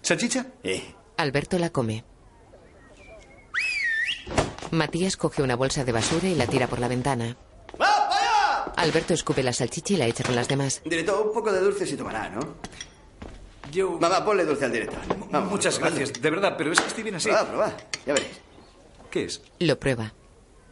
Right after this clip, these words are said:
Speaker 1: Está bueno, sí.
Speaker 2: Está bueno.
Speaker 1: Muy bueno. ¿Es una especie de chocolate?
Speaker 2: Sí, es una especie. Es una especialidad de mamá, se llama sanguinacho. Y es, es chocolate mezclado con sangre de cerdo.
Speaker 3: Escupe.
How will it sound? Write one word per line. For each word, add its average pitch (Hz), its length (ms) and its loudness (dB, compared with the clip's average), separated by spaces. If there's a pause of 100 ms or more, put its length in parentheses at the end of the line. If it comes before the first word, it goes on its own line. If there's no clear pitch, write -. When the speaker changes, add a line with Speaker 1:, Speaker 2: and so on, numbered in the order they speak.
Speaker 1:
Está - 180 -2
bueno, 143 460 -4
sí. - 140 -8 (220)
Speaker 2:
Está 208 220 -4
bueno. 196 240 0 (580)
Speaker 1:
Muy 202 60 -8
bueno. 107 220 0 (240)
¿Es 135 160 -2
una 160 100 -2
especie 160 320 2
de 165 80 2
chocolate? 180 300 2
Speaker 2:
Sí, - 240 -2
es 147 220 2
una 120 120 2
especie. 127 580 -2
Es 202 100 2
una 220 100 2
especialidad 180 480 2
de 165 80 4
mamá, 147 240 2
se 113 120 -6
llama 143 300 2
sanguinacho. 117 540 -2 (500)
Y 165 80 4
es, 208 240 2 (140)
es 185 320 0 (100)
chocolate 240 500 2
mezclado 220 440 2
con 143 160 2
sangre 165 320 2
de 139 100 0
cerdo. - 320 -4 (720)
Speaker 3:
Escupe. 139 480 2